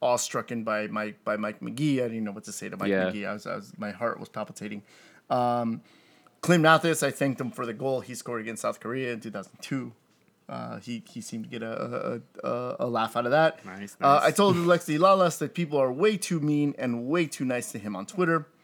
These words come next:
Speaker 1: <laughs>
Speaker 2: He really liked that.
Speaker 1: Uh, <laughs> he really liked that. And, uh,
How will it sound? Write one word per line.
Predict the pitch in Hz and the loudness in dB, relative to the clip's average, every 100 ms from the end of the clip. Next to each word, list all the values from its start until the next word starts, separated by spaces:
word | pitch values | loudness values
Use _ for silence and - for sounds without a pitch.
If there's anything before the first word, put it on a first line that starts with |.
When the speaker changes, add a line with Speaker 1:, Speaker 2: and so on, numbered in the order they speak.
| _ _ _ _ _ _ | _ _ _ _ _ _
Speaker 1:
<laughs> | - - - 196 254 - 302 190 - 311 - | -14 -2 2 6 6 4 2 2 4 2 4
Speaker 2:
He | |
really | 127 120 113 | 4 6 6
liked | 101 104 | 4 4
that. | 107 98 90 - 85 - - - - - | 4 2 0 -6 -12 -12 -12 -12 -12 -8
Speaker 1:
Uh, | - 147 147 139 139 160 - 220 | 2 6 6 6 4 2 6 6
<laughs> | 208 - | 6 6
he | 202 | 4
really | 160 151 147 | 4 2 0
liked | 135 131 110 | 0 -2 0
that. | 131 123 - - - - _ _ | 0 0 -4 -16 -20 -20 _ _
And, | - 139 139 135 | 4 4 4 4
uh, | 135 131 131 127 123 120 | 6 8 6 6 6 4